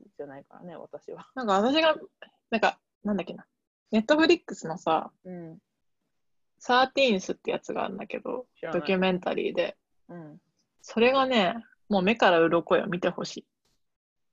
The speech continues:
Speaker 1: サーティーンスって普通に一三ティーエイチ？
Speaker 2: そうそうそう。
Speaker 1: へー。見てみたい。
Speaker 2: なんかアメリカにある
Speaker 1: うん。
Speaker 2: 十三条っ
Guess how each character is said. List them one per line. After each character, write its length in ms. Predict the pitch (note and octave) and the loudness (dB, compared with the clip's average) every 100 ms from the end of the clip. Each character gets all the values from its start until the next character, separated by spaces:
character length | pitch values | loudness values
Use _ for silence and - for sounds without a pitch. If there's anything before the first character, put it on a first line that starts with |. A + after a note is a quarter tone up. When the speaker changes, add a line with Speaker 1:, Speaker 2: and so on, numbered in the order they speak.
| _ | _
Speaker 1:
サ 300 | - C#4 C#4+ | -2 0 0
ー 20 | |
テ 180 | C#4 D4 | -2 -6
ィ 40 | A3 | -6
ー 20 | |
ン 40 | |
ス 120 | F#3+ | -8
っ 20 | D#3+ | -12
て 380 | - D3+ E3 | -8 -8 -8
普 60 | G3 | -10
通 100 | A3+ | -10
に 180 | A3+ F3 | -8 -8
一 220 | F#3+ A3+ | -10 -10
三 240 | A3+ A3+ F3+ | -10 -10 -12
テ 140 | F3+ | -12
ィ 80 | F3+ | -10
ー 20 | |
エ 40 | |
イ 80 | E3 | -10
チ？ 320 | - B2+ E3 A#3+ _ _ _ _ _ _ _ _ | -12 -14 -14 -14 _ _ _ _ _ _ _ _
Speaker 2:
そ 260 | - A#3+ G3+ | -6 0 0
う 20 | |
そ 180 | - F#3+ | 0 -4
う 40 | |
そ 260 | - - - | -2 -4 -4
う。 40 | F#3 | -12
Speaker 1:
へ 520 | F3+ F3 F3 F3 F3 | -12 -10 -8 -8 -10
ー。 60 | F#3 _ _ _ | -14 _ _ _
見 120 | - F3+ | -20 -6
て 0 | |
み 0 | |
た 60 | |
い。 20 | |
Speaker 2:
な 60 | A3+ | -6
ん 40 | E3 | 0
か 320 | F3+ - D#3+ | 2 0 0
ア 80 | G3+ | 2
メ 140 | A3 | 6
リ 100 | A#3+ | 4
カ 160 | A#3+ B3+ | 6 2
に 160 | B3 B3+ | 4 4
あ 120 | A3+ | 4
る 520 | F#3+ G3 F3 G#3+ G3+ _ _ _ | 6 6 6 2 -8 _ _ _
Speaker 1:
う 40 | G#3 | -14
ん。 340 | G3+ F#3 F3+ - | -12 -12 -10 4
Speaker 2:
十 180 | A#3 | 4
三 340 | B3 B3 A#3+ G#3+ | 6 2 2 4
条 160 | F3+ | 4
っ 100 | E3+ | 2